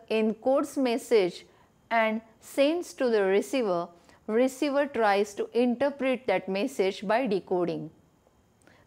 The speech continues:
So encoding and decoding process goes on.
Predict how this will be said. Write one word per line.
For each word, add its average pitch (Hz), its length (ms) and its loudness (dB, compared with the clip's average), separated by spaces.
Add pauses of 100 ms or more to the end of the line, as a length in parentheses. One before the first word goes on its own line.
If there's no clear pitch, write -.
So 311 140 -2
encoding 277 800 2
and 262 320 -2
decoding 220 540 2
process 202 640 -2 (920)
goes 233 360 4
on. 147 260 -4